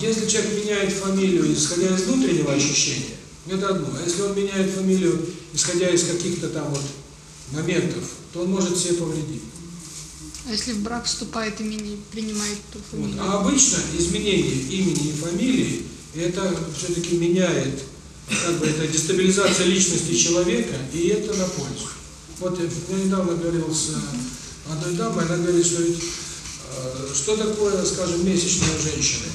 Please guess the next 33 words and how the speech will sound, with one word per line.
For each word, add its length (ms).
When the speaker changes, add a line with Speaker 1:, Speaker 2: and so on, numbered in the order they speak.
Speaker 1:
Это 560
как 180
процесс, 400
когда, 320
она 140
говорит, 240
ожидаешь 460
гостей 440
целый 280
месяц, 480
готовишь, 680
а 80
гости 240
приходят. 460
То 60
есть 80
организм 520
готовится 460
к 120
рождению, 440
а 260
зача-, 380
зачатие, 480
зачатие 380
не 100
происходит. 540
Это 100
идёт 220
постоянное 360
унижение 520
всех 260
человеческих 380
ценностей. 420